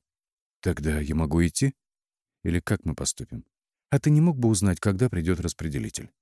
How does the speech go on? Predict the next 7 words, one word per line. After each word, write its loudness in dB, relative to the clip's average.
Роланд 4
кивнул, 4
вышел 0
и -4
вернулся -2
через -2
минуту. -10